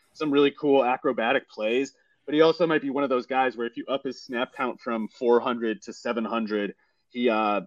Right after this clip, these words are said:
he, he shows you this other kind of, this other kind of, uh, uh, liability that he never showed before. And you might see it and be like, "Oh my God, now I see why they don't give him six hundred snaps." Uh, so I worry he's that, but, um,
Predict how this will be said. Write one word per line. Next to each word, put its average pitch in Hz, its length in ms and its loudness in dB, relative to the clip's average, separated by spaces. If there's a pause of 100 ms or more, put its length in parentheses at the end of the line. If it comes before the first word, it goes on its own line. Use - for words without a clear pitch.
(160)
he, - 240 -18
he 160 180 -8
shows 196 420 10
you 180 120 4
this 151 180 0
other 160 260 6
kind 143 420 -2
of, 120 140 -2 (1000)
this 143 140 -4
other 156 200 4
kind 143 320 -2
of, 123 220 4
uh, 113 260 2 (760)
uh, 110 260 -4 (100)
liability 143 760 4
that 127 120 -2
he 127 80 -4
never 123 200 -2
showed 151 400 2
before. 113 420 -4
And 104 80 -4
you 113 60 -8
might 123 200 -8
see 165 220 -4
it 135 60 0
and 120 80 -8
be 120 60 -4
like, 107 180 -4
"Oh 190 160 6
my 151 120 0
God, 160 320 2
now 143 160 -4
I 131 60 -4
see 131 180 -12
why 127 180 -4
they 117 100 -2
don't 120 180 -6
give 123 100 -8
him 117 120 -10
six - 180 -14
hundred 107 260 -8
snaps." 117 380 -8 (380)
Uh, 110 180 -2
so 151 100 0
I 156 60 10
worry 220 240 12
he's 185 220 -2
that, 156 260 0 (260)
but, 226 260 2 (340)
um, 151 440 -10